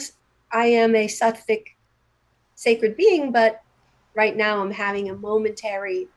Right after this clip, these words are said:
lapse into anger," right? And it's like, or I'm having,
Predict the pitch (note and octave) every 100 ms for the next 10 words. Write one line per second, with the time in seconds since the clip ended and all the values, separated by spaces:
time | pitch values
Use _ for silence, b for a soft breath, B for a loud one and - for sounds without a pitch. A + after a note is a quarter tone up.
0 | _ - F#3+ G3+ - - G3 F#3+ - G3
1 | F#3 F3 - _ - F3+ A3+ A3 A#3 A3
2 | A3 G#3+ G3+ G3 _ b b b _ _
3 | A3+ A3 G#3 G#3+ A3 A3+ A#3 A3+ A3+ G#3+
4 | G#3+